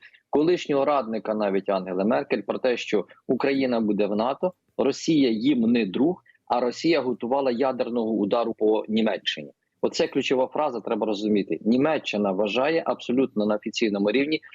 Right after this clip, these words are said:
що Росія готувала ядерної атаки по Берліну.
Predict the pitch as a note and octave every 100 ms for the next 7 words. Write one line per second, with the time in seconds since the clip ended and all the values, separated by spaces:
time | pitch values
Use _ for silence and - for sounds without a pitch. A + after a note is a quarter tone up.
0 | - _ - C3 A#2 - D3 A#2+ A2+ B2
1 | C3+ B2 A2+ B2 A2 G2 G#2 G#2 G2 -
2 | B2+ C3 B2 - G#2 A2+ G#2 A2+ F2 C#2